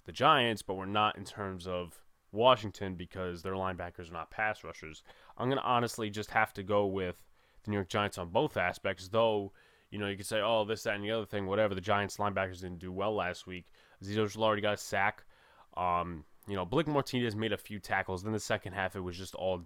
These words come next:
downhill. Um, but I honestly thought the Giants linebackers played better than their linebackers. Washington fans, you can, you can critique me on that however you want to. In terms of the cornerbacks,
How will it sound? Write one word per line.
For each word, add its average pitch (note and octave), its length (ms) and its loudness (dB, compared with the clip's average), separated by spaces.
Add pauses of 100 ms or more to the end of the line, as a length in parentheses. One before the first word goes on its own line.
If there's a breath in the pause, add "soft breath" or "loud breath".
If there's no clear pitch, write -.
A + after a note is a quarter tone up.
downhill. F2 640 -2 (600 soft breath)
Um, D#2+ 300 -4
but G#2+ 160 2
I B2+ 140 6
honestly B2+ 340 4
thought A2+ 280 2
the G2+ 100 -6
Giants G#2 600 -2 (100)
linebackers F#2 560 -2
played E2 220 -12
better E2+ 320 -2
than D#2 340 -10
their A2+ 120 0
linebackers. C3+ 720 4
Washington G#2 400 2
fans, G2 280 -2
you - 240 -8
can, F2 180 -6
you G#2+ 160 -6
can G2+ 180 -4
critique - 460 -8
me F#2 120 -4
on F2+ 140 -4
that F2 240 -4 (1080)
however A2+ 360 4
you F#2 140 0
want F#2+ 340 2
to. D2 240 -12 (460 loud breath)
In A#2 140 -2
terms C#3 320 2
of A2 60 -6
the A2 80 2
cornerbacks, G#2 960 0